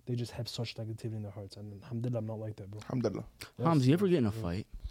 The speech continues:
Speaker 2: I feel,
Speaker 1: Yeah.
Speaker 2: no, uh, me personally, I feel like,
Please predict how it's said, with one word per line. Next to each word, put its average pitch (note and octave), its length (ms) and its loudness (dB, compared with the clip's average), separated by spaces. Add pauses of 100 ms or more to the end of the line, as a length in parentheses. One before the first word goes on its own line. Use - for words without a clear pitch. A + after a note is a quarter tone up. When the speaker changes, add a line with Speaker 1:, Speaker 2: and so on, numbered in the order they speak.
(100)
Speaker 2:
I F3+ 220 12
feel, F#3 420 12
Speaker 1:
Yeah. D#3 120 12
Speaker 2:
no, D#3+ 180 12
uh, C#3 200 12
me D#3 200 8
personally, F#3 380 10
I D#3 80 12
feel C#3+ 240 12
like, E3+ 360 12